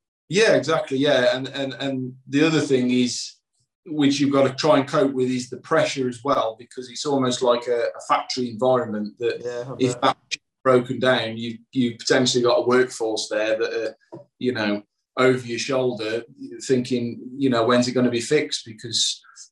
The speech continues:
Speaker 1: they're kinda losing money, you know, mid-production. So it can be quite stressful as well.
Speaker 2: It's that far-, it's that farmer's livelihood, really, isn't it?
Speaker 1: Yeah, yeah, exactly, yeah. Where, you know, it, domestically, it's,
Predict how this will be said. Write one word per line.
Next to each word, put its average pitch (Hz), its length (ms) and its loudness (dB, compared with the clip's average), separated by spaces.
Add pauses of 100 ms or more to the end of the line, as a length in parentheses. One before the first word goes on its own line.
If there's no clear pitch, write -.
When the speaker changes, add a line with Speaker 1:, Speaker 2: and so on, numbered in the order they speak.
(100)
Speaker 1:
they're 123 160 4
kinda 120 220 2
losing 120 400 4
money, 120 280 2 (220)
you 131 120 -4
know, 113 200 0
mid-production. 120 800 0
So 117 240 -2
it - 1040 -12
can 139 200 0
be 123 100 2
quite 127 240 2
stressful 120 480 -2
as 110 100 -10
well. 123 340 -2 (240)
Speaker 2:
It's 139 120 -2
that - 200 -6
far-, 139 280 -2
it's 139 160 -8
that - 200 -4
farmer's 123 420 -2
livelihood, 120 560 -4
really, 110 300 -4
isn't 127 200 2
it? 117 120 -2 (600)
Speaker 1:
Yeah, 127 180 2 (300)
yeah, 104 240 0 (840)
exactly, 104 180 -6
yeah. 101 320 0
Where, 110 320 2 (580)
you 123 120 0
know, 113 300 4
it, 123 220 -2
domestically, 117 880 0
it's, - 460 -8